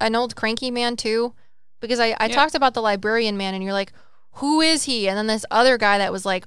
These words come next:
Speaker 1: older in his, like, fifties-ish or something
Speaker 2: Mm-hmm.
Speaker 1: was talking about how he didn't get lost in there. 'Cause you're like, "I don't know, I think you're talking about this guy that people found."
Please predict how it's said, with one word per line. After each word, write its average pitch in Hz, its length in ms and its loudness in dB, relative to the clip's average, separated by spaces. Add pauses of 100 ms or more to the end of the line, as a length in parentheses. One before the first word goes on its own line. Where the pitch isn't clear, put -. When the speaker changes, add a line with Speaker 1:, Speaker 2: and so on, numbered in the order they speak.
(160)
Speaker 1:
older 208 520 4
in 202 140 -2
his, 202 140 -4
like, 190 180 -4
fifties-ish 196 1200 -6
or 196 160 -4
something 214 520 -2 (640)
Speaker 2:
Mm-hmm. 226 200 -8
Speaker 1:
was - 100 -2
talking 220 300 0
about 202 220 0
how 202 100 2
he 202 160 -6
didn't 208 280 -2
get 196 140 -6
lost 180 300 -2
in 185 60 -6
there. 175 120 -6
'Cause 202 160 -10
you're 208 100 -6
like, 190 120 -10 (100)
"I 277 60 -2
don't 349 140 -2
know, 302 60 -2
I 240 80 -4
think 294 180 -10
you're 339 80 -6
talking 269 340 -10
about 220 240 -6
this 196 140 -12
guy 220 440 -4 (420)
that 208 180 -6
people 247 260 -4
found." 220 540 -2